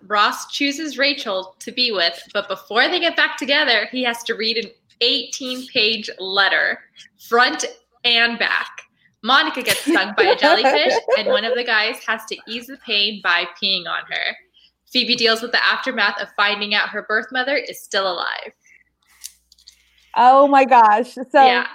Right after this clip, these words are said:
Speaker 2: this is what I, what I mentioned last time, is, like, the way that they took the whole Ross and Rachel thing and then flipped it and to make it such a funny incident.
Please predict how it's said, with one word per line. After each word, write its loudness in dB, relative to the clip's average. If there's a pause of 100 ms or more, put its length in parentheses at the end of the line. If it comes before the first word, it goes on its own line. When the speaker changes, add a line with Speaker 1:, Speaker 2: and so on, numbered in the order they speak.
(540)
Speaker 2:
this 0
is -4
what 0
I, 2
what 2
I 4
mentioned -2
last -2
time, -2
is, -6
like, -4
the -4
way 0
that -6
they 4
took -2
the 0
whole 4
Ross 4
and 2
Rachel 4
thing 4 (480)
and 6
then -2 (120)
flipped 2
it 2
and -4
to -4
make -4
it -6
such -4
a -6
funny 0
incident. 0